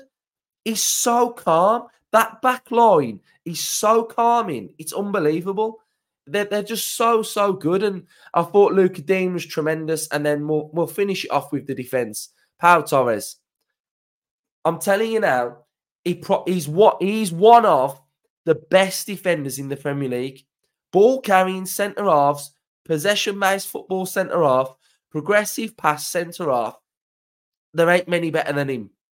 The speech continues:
There's not many better than Pau Torres. And what a bargain we've had him for as well. What an absolute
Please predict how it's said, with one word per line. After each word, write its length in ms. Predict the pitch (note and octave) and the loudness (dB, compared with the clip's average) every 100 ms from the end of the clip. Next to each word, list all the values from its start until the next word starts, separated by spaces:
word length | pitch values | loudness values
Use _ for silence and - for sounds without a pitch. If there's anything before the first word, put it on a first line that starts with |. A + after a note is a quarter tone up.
| _ _ _ _ | _ _ _ _
There's 280 | - D3+ C#3 | -4 -4 -4
not 340 | D3+ E3+ F#3 E3+ | 0 4 4 4
many 220 | F3 E3 | -2 0
better 240 | D#3+ - | -2 -2
than 140 | D3 C#3+ | -4 -2
Pau 220 | D3 C#3+ | 0 0
Torres. 540 | C#3 C3+ B2 A2+ - - _ _ _ _ | 0 0 0 -2 -6 -16 _ _ _ _
And 260 | D#3+ D3 - | 2 2 -4
what 240 | D#3 G3+ | 0 0
a 80 | D3+ | 0
bargain 460 | B2+ C3 D#3+ F3 G3 | 2 4 4 2 -8
we've 100 | G3 | -4
had 160 | F3+ | -4
him 120 | F#3+ G3 | -4 -6
for 300 | G3 F#3+ D#3+ | -2 -2 -2
as 160 | C#3+ | -2
well. 380 | C3 D3 F3 - _ _ - | 0 0 -2 -10 _ _ -2
What 200 | F#3 D#3+ | 0 2
an 80 | |
absolute 680 | F3 G3 - - G3 D#3+ - | 2 0 -4 -4 -2 -4 -6